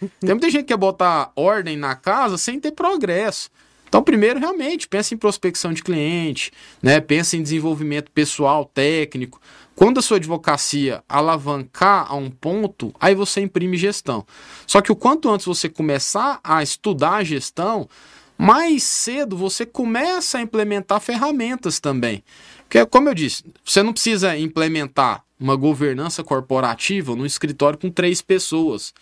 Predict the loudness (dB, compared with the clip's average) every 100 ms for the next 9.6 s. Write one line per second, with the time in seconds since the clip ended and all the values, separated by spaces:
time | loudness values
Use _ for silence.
0 | -20 -20 -20 0 2 2 2 2 0 0
1 | -2 -2 -2 -2 -2 -2 -2 -2 -2 -2
2 | -4 -4 -4 -2 -2 0 0 -2 -6 -6
3 | -4 -4 -2 -2 2 0 -2 -2 -2 -2
4 | -4 0 0 0 -4 -12 -20 -20 0 4
5 | 6 4 0 -2 -2 0 -2 0 0 0
6 | -4 -10 -6 -4 -2 -2 -2 2 2 2
7 | -4 -4 -4 -2 -2 0 -2 -2 -4 -2
8 | 0 0 0 -4 -2 -2 -6 -14 _ 0
9 | 0 2 2 2 2 -2